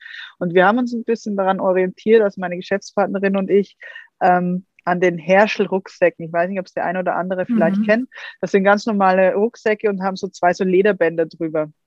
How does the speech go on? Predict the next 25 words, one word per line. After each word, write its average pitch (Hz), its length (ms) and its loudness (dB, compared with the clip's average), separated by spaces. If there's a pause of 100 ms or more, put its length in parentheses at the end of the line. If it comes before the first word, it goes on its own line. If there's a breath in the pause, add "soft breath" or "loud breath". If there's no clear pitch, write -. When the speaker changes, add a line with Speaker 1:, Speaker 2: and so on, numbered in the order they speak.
(1000 loud breath)
Speaker 1:
Und 185 80 -2
dann 202 140 2
kamen 226 300 2
die 247 60 -2
Rucksäcke 226 720 -2
und 208 140 -8
es - 160 -14
war 202 200 2
zufällig 214 540 -4
auch 190 100 0
noch 202 180 -6
anscheinend 190 440 -2
der 190 80 -2
gleiche 185 340 0
Hersteller, 185 560 -2
weil 160 160 0
da 185 220 0
war 196 160 -2
als - 240 -6
Sample, 190 360 0
als 170 160 -4
Muster 196 420 -4
wirklich 190 360 -8
Herschel 160 320 2
drauf. 151 320 -6